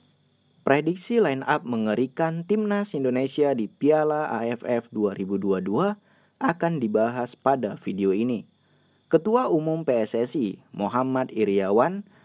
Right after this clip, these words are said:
mencoba menyertakan seluruh pemain-pemain terbaik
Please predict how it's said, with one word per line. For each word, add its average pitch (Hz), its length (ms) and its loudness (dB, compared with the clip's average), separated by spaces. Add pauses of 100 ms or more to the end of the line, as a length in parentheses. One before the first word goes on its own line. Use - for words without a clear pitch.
(180)
mencoba 175 560 2
menyertakan 147 800 -2
seluruh 208 640 2
pemain-pemain 156 1040 0
terbaik 113 480 2